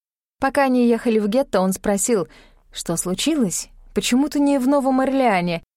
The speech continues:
«Мы подрались», — ответила Дженнис. «Меня выкинули из машины без денег и всего остального». «Ну», — спросил Трэвис,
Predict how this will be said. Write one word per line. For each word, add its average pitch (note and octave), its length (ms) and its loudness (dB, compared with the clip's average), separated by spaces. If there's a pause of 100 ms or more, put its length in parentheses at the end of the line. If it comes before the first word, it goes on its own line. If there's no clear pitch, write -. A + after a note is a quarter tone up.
(360)
«Мы G4+ 240 0
подрались», — C#4 680 0 (380)
ответила F3 500 -2
Дженнис. F3 460 -4 (420)
«Меня D#4 360 2
выкинули A#3+ 500 2
из G#3 100 0
машины A3 460 0
без G3 240 -2
денег A#3+ 440 -2
и G#3 140 -2
всего A3+ 280 -2
остального». F#3+ 640 -2 (800)
«Ну», — F#3+ 540 0 (120)
спросил E3+ 460 -6
Трэвис, E3+ 400 -2